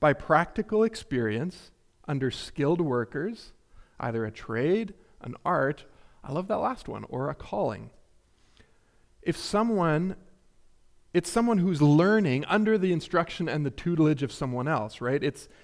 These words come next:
someone who's being mentored. The apprentice wants to become like their mentor, like their coach, like their sensei, like their teacher.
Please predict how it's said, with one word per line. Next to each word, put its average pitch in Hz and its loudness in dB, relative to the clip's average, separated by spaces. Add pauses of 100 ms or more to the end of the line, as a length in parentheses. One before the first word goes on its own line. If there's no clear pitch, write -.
(140)
someone 180 0
who's 151 2
being 139 0
mentored. 143 -2 (1040)
The 147 2
apprentice 147 0
wants 151 0
to - -6
become 151 -4
like 160 4
their 156 -2
mentor, 107 -8 (400)
like 165 -2
their 151 0
coach, - -8
like 156 -2
their 135 0
sensei, 113 -8
like 127 -4
their 160 -2
teacher. - -10